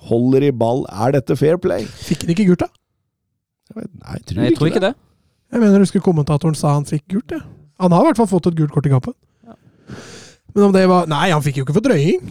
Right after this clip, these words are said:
Speaker 2: Han må ha fått det under straffekonken.
Speaker 3: Ja.
Speaker 2: Jeg tror han fikk gult, men jeg er enig. Jeg vet hva, jeg er helt enig. Jeg synes det er litt uspiselig oppførsel. Samtidig, skal du vinne en sånn straffesparkkonkurranse, så må du ha en keeper som er et rasshøl.
Speaker 3: Nei,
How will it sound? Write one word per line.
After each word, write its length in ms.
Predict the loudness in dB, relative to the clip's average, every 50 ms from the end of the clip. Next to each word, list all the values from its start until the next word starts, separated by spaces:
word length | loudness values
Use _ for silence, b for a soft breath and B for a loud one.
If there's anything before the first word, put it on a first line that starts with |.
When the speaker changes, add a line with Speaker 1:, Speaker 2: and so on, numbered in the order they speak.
| -12 -10
Speaker 2:
Han 100 | -8 -8 -8
må 100 | -8 -10
ha 40 | -8 -6
fått 140 | -6 -4 -2
det 40 | -2 -2
under 80 | -2 -2
straffekonken. 460 | -2 0 0 0 -2 -4 -6 -8 -8
Speaker 3:
Ja. 460 | -10 _ -20 -20 -20 _ _ -12 -10
Speaker 2:
Jeg 80 | -6 -4
tror 120 | -2 0
han 80 | 0 -2 -2
fikk 160 | -4 -4 -2
gult, 240 | -2 -2 -2 -4 -6 -6
men 180 | -4 -2 0 0
jeg 160 | 0 0 2
er 120 | 0 0 0
enig. 160 | 0 -2 -2
Jeg 100 | -2 0
vet 140 | 0 0 0
hva, 80 | 0 0
jeg 300 | 0 0 0 0 0 2
er 120 | 2 4 4
helt 160 | 4 2 2
enig. 160 | 0 0 0 0
Jeg 80 | 0 0 0
synes 160 | 0 -2 -2
det 100 | 0 0
er 100 | 0 0 0
litt 180 | 0 -2 -4 -6
uspiselig 420 | -8 -6 -6 -8 -6 -4 -4 -4 -4
oppførsel. 400 | -4 -6 -8 -6 -4 -4 -4 -4
Samtidig, 540 | -4 -2 -2 -2 0 0 0 0 2 2 0 0 -2 -6
skal 220 | -10 -8 -6 -4 -2
du 80 | 0 2 2 2 2
vinne 220 | 0 0 -2 -2
en 80 | -4 -4
sånn 140 | -2 -4 -4
straffesparkkonkurranse, 960 | -2 -2 -4 -4 -4 -6 -8 -8 -6 -8 -8 -6 -4 -4 -4 -4 -6 -8 -8
så 160 | -6 -4 -4 -2
må 360 | -2 -2 -2 -2 -4 -4 -2 0
du 80 | 0
ha 80 | 0 0
en 80 | 0
keeper 260 | -4 -6 -6 -4 -4 -2
som 120 | -2 -4 -6
er 120 | -6 -8 -8
et 120 | -6 -6 -6
rasshøl. 360 | -6 -8 -8 -10 -10 -10 -12 -12 -18 _ _ _ -4
Speaker 3:
Nei, 540 | -2 0 0 0 0 0 0 0 -2 -2 -6